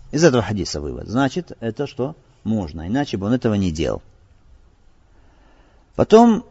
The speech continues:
то, что сказано, пророк, саллаллаху алейхи ва саллям, носил сурьму во время Рамадана и был при этом постящимся, это общий,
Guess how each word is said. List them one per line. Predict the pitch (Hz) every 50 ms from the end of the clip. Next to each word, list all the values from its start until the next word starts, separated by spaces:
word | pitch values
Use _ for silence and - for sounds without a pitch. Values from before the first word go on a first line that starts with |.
| - - - -
то, | - - 196 202
что | - 190 170
сказано, | - - 190 185 180 180 -
пророк, | - 180 151
саллаллаху | - - 160 - -
алейхи | 180
ва |
саллям, | 170
носил | 165 151 143 - 170 160
сурьму | - - 147 147 147 147 156 165 170 175
во | 160 139
время | 135 147 147 147 139
Рамадана | 139 135 131 131 143 147 147 143
и | 135 127
был | 120 139 139
при | 127 - 135
этом | 127 123 135
постящимся, | 117 131 123 - - 139 139 - - 143 - - 160 -
это | - 180 185 - 170 - -
общий, | 190 190 180 131 - - - 127 123 120 113